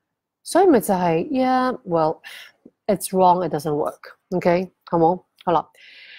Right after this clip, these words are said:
咁所以呢，就，I need more information。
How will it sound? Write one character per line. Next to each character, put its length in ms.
咁 160
所 160
以 40
呢， 80
就， 420
I 140
need 160
more 160
information。 560